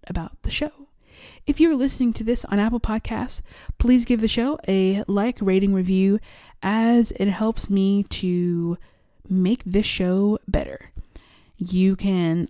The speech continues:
also support the show by buying me a coffee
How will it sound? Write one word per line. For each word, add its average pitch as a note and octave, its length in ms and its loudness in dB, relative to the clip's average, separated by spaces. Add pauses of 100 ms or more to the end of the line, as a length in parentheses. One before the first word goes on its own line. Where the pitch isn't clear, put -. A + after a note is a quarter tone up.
also A#3+ 640 0
support - 380 -6
the F3 60 -8
show A#3+ 520 -4 (360)
by F3 800 0
buying E3+ 300 -4
me E3 80 0
a E3+ 40 -4
coffee A3 560 -4